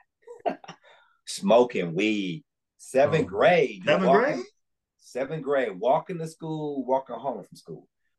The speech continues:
Speaker 1: Mind you, this, these are the dudes who I played sports with.
Speaker 2: Right.
Speaker 1: After school, we were all athletes. But they were just in, they was in the other type of shit that I wasn't necessarily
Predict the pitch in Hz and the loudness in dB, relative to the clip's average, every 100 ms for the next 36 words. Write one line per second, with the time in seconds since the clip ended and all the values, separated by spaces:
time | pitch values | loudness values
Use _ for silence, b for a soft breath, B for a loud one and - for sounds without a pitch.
0 | - 127 190 185 156 139 127 139 139 - | 0 4 4 4 2 -2 0 -2 -4 -2
1 | 147 160 143 123 123 123 123 - 131 113 | 0 2 0 0 0 2 0 -6 -4 -4
2 | 110 - 123 113 104 90 _ _ _ _ | -4 -2 0 0 -2 -10 _ _ _ _
3 | _ _ - - 165 - 185 170 - _ | _ _ -16 0 2 2 -2 -10 -10 _
4 | _ _ _ _ _ 113 117 95 - - | _ _ _ _ _ -4 -2 -2 -8 -4
5 | 117 123 123 117 - 123 113 113 107 107 | 2 2 0 -10 -10 -8 -6 -4 -6 -8
6 | 107 - 120 131 127 123 117 113 113 - | -10 -6 4 6 8 6 6 4 0 0
7 | 104 95 92 - - _ _ _ _ _ | -6 -8 -10 -16 -20 _ _ _ _ _
8 | _ _ - - 104 185 151 110 95 110 | _ _ -18 -2 2 4 2 0 -2 -2
9 | 104 92 _ - 104 139 160 139 117 - | -4 -10 _ -4 2 4 4 2 0 -2
10 | 147 180 - 131 - 110 - 127 113 107 | -2 -2 -4 -6 -6 -8 -6 -4 0 2
11 | 143 156 139 117 113 107 98 _ _ _ | 2 2 2 0 -2 -4 -6 _ _ _
12 | _ _ - 131 131 117 - 139 120 113 | _ _ -2 -2 -2 -6 -2 0 0 -2
13 | 110 104 98 95 | -6 -8 -10 -16